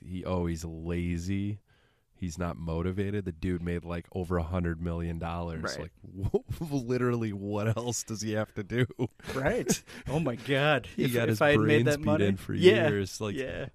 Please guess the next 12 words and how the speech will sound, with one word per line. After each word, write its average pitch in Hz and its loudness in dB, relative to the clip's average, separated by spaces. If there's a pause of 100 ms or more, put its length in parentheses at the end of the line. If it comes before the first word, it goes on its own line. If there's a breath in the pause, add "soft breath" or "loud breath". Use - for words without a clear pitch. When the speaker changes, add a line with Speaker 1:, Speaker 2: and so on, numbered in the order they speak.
Speaker 1:
I 113 -8
feel 120 0
like 101 -4 (580)
he's 104 -2 (100)
even 95 -2
more 92 0
of 92 -2
a 87 0
sympathetic 92 -4
character 90 -4
now 87 -4
with 82 -6